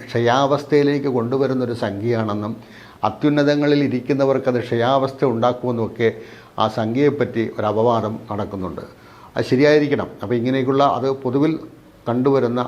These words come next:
ഒരവസ്ഥയാണ്. പതിമൂന്ന് എന്നുള്ള മുഹൂർത്തം എടുക്കുമ്പോൾ പോലും പതിമൂന്ന് എന്നൊരു തീയതി പറഞ്ഞാൽ പലർക്കും ആ സംഖ്യ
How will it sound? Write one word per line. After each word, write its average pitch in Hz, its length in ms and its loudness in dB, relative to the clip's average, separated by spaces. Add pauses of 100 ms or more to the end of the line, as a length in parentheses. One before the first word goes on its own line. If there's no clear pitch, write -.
ഒരവസ്ഥയാണ്. 101 600 -4
പതിമൂന്ന് 147 420 0
എന്നുള്ള 143 220 0
മുഹൂർത്തം 139 440 2
എടുക്കുമ്പോൾ 135 380 0 (100)
പോലും 107 240 0 (580)
പതിമൂന്ന് 143 440 4
എന്നൊരു 151 260 2
തീയതി 135 320 4
പറഞ്ഞാൽ 110 340 0 (120)
പലർക്കും 120 420 0 (540)
ആ - 20 2 (180)
സംഖ്യ 113 320 0